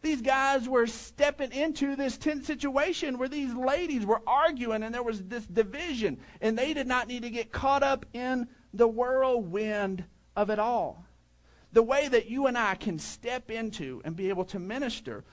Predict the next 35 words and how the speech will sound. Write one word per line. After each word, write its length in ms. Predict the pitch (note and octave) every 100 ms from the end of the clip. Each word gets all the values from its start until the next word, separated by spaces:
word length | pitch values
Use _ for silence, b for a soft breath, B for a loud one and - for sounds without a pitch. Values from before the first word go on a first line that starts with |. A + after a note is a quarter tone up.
| b
when 200 | - F3+
things 440 | F3 G#3+ A3+ A3+ F#3+
are 80 | F#3
not 340 | G3 A3 F3
going 240 | F#3+ G3
right 160 | G3 D#3
is 100 | D3+
we've 280 | D#3+ G#3 F#3
got 260 | D#3+ C#3 -
to 100 | C#3+
be 300 | D3 C#3+ C#3+ - _ _ _
full 720 | - - D3+ D3 D3 D3+ D#3+ -
of 120 | B2+
the 80 | B2
Spirit. 420 | - G#2 G#2+ F2+ - b b b -
And 240 | E3+ F3 E3+
the, 140 | D#3 E3
the 100 | D#3
beautiful 380 | E3 A#3 A3
thing 280 | G#3 A3+ A3+
is, 220 | A3 G#3
is 180 | F3+ D#3+ D3+
Jesus 420 | B2+ G#3 A3 A3+
himself 520 | - F3+ - G3+ F3+ -
tells 280 | F3 D#3
us, 320 | C#3 B2+ - - b b b b
he 120 | D#3+
said, 300 | - F#3 F3+
you 60 | F#3
know, 140 | F3+
if 240 | G3 F#3+ E3+ C#3
G-, 100 | G3 -
if 220 | G3+ F#3
we 560 | F3+ A#3+ D4 D#4 D#4+ D#4 B B _ -
as 200 | F3+ F3